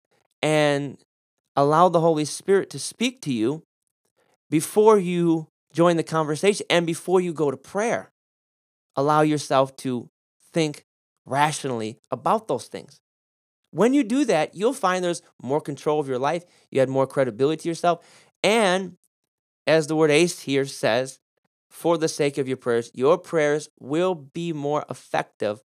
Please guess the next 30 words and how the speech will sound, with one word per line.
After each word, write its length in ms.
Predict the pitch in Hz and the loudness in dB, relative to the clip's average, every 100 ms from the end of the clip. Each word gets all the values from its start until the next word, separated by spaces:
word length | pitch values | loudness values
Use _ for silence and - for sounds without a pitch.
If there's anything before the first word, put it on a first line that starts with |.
| _ - | _ -6
if 200 | 143 139 | -6 -6
you 120 | 147 | -4
have 240 | 131 123 | -2 -4
the 100 | 113 | -4
right 240 | 113 113 - | -4 -4 -4
perspective 720 | 117 - - 120 - 87 - _ _ _ _ - | -12 -12 -4 -4 -4 -12 -12 _ _ _ _ -8
about 360 | 120 110 117 110 | -4 -2 -2 -4
life. 280 | 101 104 - | -8 -10 -14
I 60 | |
think 280 | 117 151 139 | -8 -6 -4
that 300 | 123 113 - _ _ _ _ _ | -2 -4 -6 _ _ _ _ _
that's 240 | 120 131 - | -4 -4 -4
what 140 | 127 | -6
the 80 | 117 | -4
word 280 | 117 120 - | 0 0 -2
of 120 | 110 113 | -10 -6
God 240 | 113 110 | -4 -4
here 400 | - - 117 110 - _ _ - | -6 -8 -6 -6 -10 _ _ -10
is 180 | 120 - | -10 -10
trying 440 | - 113 104 104 | -10 -8 -6 -8
to 100 | - | -14
tell 240 | - 120 101 | -10 -8 -8
us 100 | - | -10
to 140 | 101 | -10
be. 280 | 117 107 - _ - _ | -6 -6 -8 _ -20 _
Sophronisate 1300 | - - 160 156 156 143 127 - 156 165 160 147 147 - _ _ _ | -6 2 4 4 0 0 -2 0 0 0 -2 -2 -6 -12 _ _ _
and 320 | 120 120 120 127 | -4 -2 0 0
nephsate, 800 | 143 - - 135 139 131 123 139 _ _ _ _ _ _ 104 104 | -2 -2 -6 -4 0 0 0 -8 _ _ _ _ _ _ -20 -6
be 500 | 156 175 170 165 - - | -4 -2 -2 -4 -8 -18
self-controlled 1000 | - 156 147 - 143 - 123 117 120 | -2 2 2 0 -6 -2 2 2 0